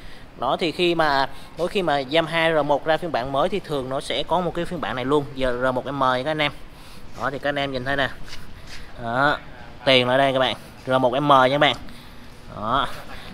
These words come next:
Thì đối với những cái phiên bản mà giới hạn như vậy á, thì thường là nó sẽ có, ừm, chỉ sản xuất một cái số lượng giới hạn thôi nha các anh em. Đó, thì con này ở đây nè các bạn. R một M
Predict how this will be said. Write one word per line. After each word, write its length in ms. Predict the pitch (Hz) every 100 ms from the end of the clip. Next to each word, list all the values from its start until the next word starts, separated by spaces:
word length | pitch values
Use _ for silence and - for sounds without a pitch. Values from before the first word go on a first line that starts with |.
| -
Thì 120 | 165
đối 160 | 170 196
với 160 | 220
những 100 | 233
cái 120 | 233
phiên 200 | 240 220
bản 280 | 165 117 151
mà 100 | 190
giới 180 | 151 180
hạn 200 | 196 139
như 120 | 165
vậy 240 | 165 147 143
á, 80 | 180
thì 200 | 180 151
thường 400 | 165 147 135 123 - - - -
là 180 | 131
nó 120 | 127 160
sẽ 180 | 180
có, 480 | 170 175 185 208 214 196
ừm, 680 | 175 165 165 165 160 165 156 -
chỉ 120 | 127
sản 160 | 151
xuất 200 | 143 247
một 60 | 190
cái 100 | 190
số 160 | 190 202
lượng 200 | 202 147
giới 100 | 175
hạn 180 | 190 127
thôi 80 | 160
nha 100 | 165
các 80 | 165
anh 100 | 170
em. 120 | 160 - - - - - -
Đó, 160 | 139 185
thì 80 |
con 220 | 208 170 175
này 140 | 147
ở 60 | 143
đây 180 | 156
nè 80 | 156
các 60 | 143
bạn. 180 | 143 87 - - - - - - - - -
R 100 | 131 143
một 120 | 143 143
M 160 | 175